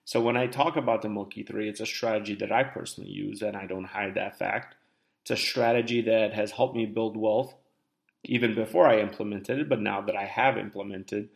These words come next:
uh, my net worth's gone up by something like fifty thousand dollars this year. Uh, a lot of that has to do with small cap value. Uh, I'm not gonna lie to you. I mean, the S and P five hundred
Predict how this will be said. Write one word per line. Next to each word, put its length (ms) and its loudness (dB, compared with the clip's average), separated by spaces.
uh, 380 -4
my 240 -8
net 260 -4
worth's 280 -2
gone 240 -6
up 180 -8
by 160 -4
something 380 -8
like 200 -12
fifty 340 -8
thousand 420 -8
dollars 420 -2
this 260 -8
year. 380 -4
Uh, 280 0
a 80 -2
lot 380 0
of 140 -2
that 340 0
has 440 -8
to 140 -8
do 300 0
with 240 -4
small 380 -6
cap 260 -6
value. 500 2
Uh, 200 -12
I'm 120 -10
not 140 -4
gonna 140 -4
lie 200 2
to 80 0
you. 140 -2
I 100 -6
mean, 180 -6
the 140 0
S 160 0
and 80 -4
P 140 -4
five 200 -2
hundred 540 -2